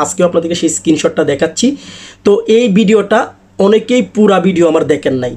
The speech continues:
just থাম্বনেলটা পড়ছেন আর স্ক্রিনশটটা দেখছেন, নিচে টাইটেলটা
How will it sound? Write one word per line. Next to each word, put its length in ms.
just 160
থাম্বনেলটা 500
পড়ছেন 340
আর 60
স্ক্রিনশটটা 600
দেখছেন, 400
নিচে 200
টাইটেলটা 520